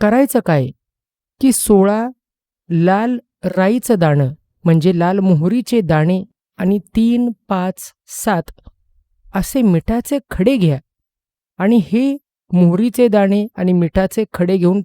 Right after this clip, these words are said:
पूर्वेला तोंड करून बसा. हातात मोहरी आणि मिठाचा खडा घेऊन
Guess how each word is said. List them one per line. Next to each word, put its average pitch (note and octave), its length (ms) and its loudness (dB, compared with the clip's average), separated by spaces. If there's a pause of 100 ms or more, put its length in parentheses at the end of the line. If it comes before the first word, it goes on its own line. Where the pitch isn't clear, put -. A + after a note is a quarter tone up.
पूर्वेला A3 440 2
तोंड F#3+ 300 0
करून F#3+ 280 -2
बसा. G3+ 280 0 (1300)
हातात F3+ 400 0 (680)
मोहरी F3 560 2
आणि F3+ 180 0
मिठाचा E3+ 560 -2 (100)
खडा F3 240 0
घेऊन D3+ 340 2